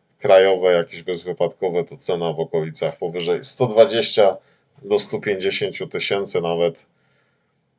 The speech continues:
E, w zależności od wyposażenia, wersje bogato wyposażone, to ceny jeszcze większe.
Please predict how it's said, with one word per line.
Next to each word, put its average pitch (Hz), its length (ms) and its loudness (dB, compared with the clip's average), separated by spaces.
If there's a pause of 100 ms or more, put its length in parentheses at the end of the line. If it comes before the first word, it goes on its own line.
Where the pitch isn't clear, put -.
(200)
E, 85 440 -8
w 92 100 -14
zależności 110 640 6
od 107 100 0
wyposażenia, 110 1000 4
wersje 98 420 2
bogato 95 440 4
wyposażone, 90 760 -4
to 82 140 -4
ceny 85 300 -4
jeszcze 87 360 -2
większe. 82 460 -4